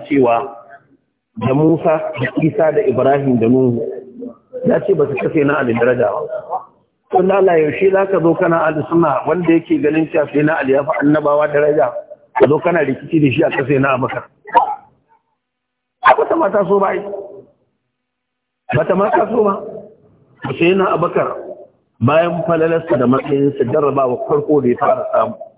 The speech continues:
bayan da Annabi ya bar duniya, sai aka samu ɓangarori na waɗanda suka shiga musulunci sai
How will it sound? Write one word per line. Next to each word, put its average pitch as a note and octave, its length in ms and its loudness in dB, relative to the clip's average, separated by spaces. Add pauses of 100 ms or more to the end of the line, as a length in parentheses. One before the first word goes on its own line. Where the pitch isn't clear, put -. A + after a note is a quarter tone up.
(760)
bayan D#3 260 4
da D3 100 2
Annabi C3 320 4
ya C3 80 4
bar B2 140 2
duniya, C3 420 4 (2250)
sai C#3 80 0
aka D3 220 -2
samu B2 200 2
ɓangarori C3 720 2 (1800)
na B2+ 120 4
waɗanda C#3+ 440 2
suka C#3 160 -2
shiga A#2+ 240 0
musulunci C3 540 2
sai B2 100 2